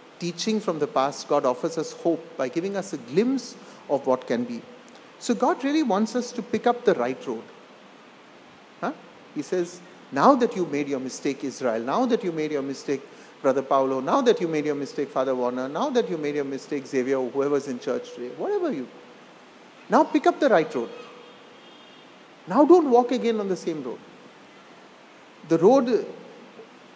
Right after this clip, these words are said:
the, what is the right road? The road that lines up with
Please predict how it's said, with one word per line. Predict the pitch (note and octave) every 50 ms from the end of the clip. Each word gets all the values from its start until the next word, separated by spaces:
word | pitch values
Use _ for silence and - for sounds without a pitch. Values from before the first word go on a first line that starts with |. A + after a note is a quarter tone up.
| - E3+ - - - - - - - - - -
the, | D#3 E3 D#3+ E3 - F3
what | G#3 B3 C4
is | C#4 A3+ A3+
the | G#3+
right | G3 G3 G#3+ G#3+ -
road? | F#3+ E3+ C3+ C3 - - - -
The | - E3+
road | D3 C#3 C3+ E3 G#3 B3 C#4 D4 A#3+ G3+ F#3+
that | G3+ - -
lines | C3 C#3 D3 F#3 A#3+ B3 B3 A3+
up | C4 C4+ C4+ C4+ - F3
with | D#3 G3 G#3